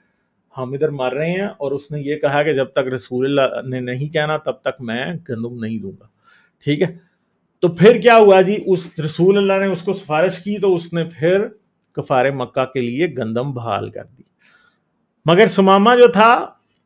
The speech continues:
वो एक कुछ हिस्सा था जिसका यम-, यमामा के, का उसके कंट्रोल में था, बाकी का हिस्सा जो था वो मुसलमा के कंट्रोल में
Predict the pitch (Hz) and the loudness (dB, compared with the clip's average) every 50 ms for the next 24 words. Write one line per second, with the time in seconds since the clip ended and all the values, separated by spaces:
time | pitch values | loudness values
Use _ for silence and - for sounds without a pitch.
0 | _ _ - 180 214 226 226 226 226 226 - _ _ _ _ _ _ _ _ _ | _ _ 0 2 4 6 6 4 4 0 -6 _ _ _ _ _ _ _ _ _
1 | _ - 226 233 226 - 226 214 226 - 180 175 170 190 190 185 151 170 170 170 | _ -2 -2 -2 0 0 0 0 2 4 4 4 4 4 2 2 0 -4 -6 -2
2 | - 185 185 196 - 170 147 151 151 - - 151 147 143 139 143 147 143 139 139 | 2 2 2 2 2 0 -4 -6 -8 -10 -12 -12 -12 -8 -6 -4 -4 -4 -4 -4
3 | 143 151 151 151 165 160 160 151 _ _ _ - 127 _ - 147 147 156 - - | -4 -4 -4 -2 -2 -2 -4 -6 _ _ _ -20 -10 _ 0 2 2 2 0 -4
4 | 160 - - - 160 156 160 156 - - _ _ - 139 127 - 127 135 143 156 | -10 -12 -12 -8 -4 -4 -4 -4 -4 -8 _ _ -12 -10 -8 -6 -4 -2 0 0
5 | 170 190 196 190 214 214 156 - 147 143 143 - 190 190 190 185 190 170 180 170 | 0 0 0 0 0 -2 -2 0 -2 -2 -2 -2 -4 -2 0 2 0 0 0 0
6 | 156 160 175 170 175 196 202 208 196 165 151 151 147 - 165 160 156 156 160 156 | 0 0 0 0 2 0 2 2 0 0 -2 -4 -4 -4 -4 -4 -4 -4 -6 -6
7 | 151 - 156 165 214 - _ _ _ _ - 143 127 - 117 123 117 117 117 117 | -4 -4 -4 -4 -6 -8 _ _ _ _ -12 -12 -12 -8 -4 -4 -2 -2 -4 -4
8 | 139 170 196 | -8 -10 -12